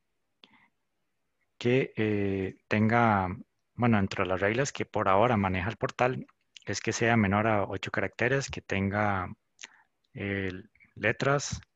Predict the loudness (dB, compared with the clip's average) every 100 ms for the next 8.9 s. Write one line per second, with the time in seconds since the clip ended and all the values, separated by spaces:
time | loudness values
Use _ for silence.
0 | _ _ _ _ _ -4 2 4 4 2
1 | 0 0 0 0 -4 -6 -6 -2 0 -2
2 | -6 -20 _ _ -20 _ _ _ _ _
3 | -20 _ _ _ _ _ _ -20 _ -18
4 | -6 -6 -2 2 2 0 -8 -12 -16 -14
5 | -6 0 4 4 2 -6 _ _ _ -20
6 | _ -2 2 2 2 0 -2 -4 -10 -14
7 | -14 -10 0 4 4 2 -2 -2 -6 0
8 | 0 0 -4 -6 -4 -2 0 0